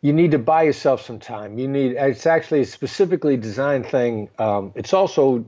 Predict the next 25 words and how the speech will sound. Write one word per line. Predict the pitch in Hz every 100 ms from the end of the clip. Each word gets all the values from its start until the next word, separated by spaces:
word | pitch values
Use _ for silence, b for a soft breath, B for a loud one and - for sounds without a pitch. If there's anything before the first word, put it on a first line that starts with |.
| - -
triggers | - 151 131 107
a, | 110 -
something | 147 131 131 117
we | 110
call | 127 120
forced | 117 160 151 -
empathy. | 127 98 85 -
And | 92
it's | 101 -
a, | 120
it's | 117 -
the |
best | 101 - 151 147
way | 127
to |
get | 117 117
the | 127
other | 113
side | - 127 -
to |
take | 131
a | 110
look | 117 -
at | 107 123
you, | 110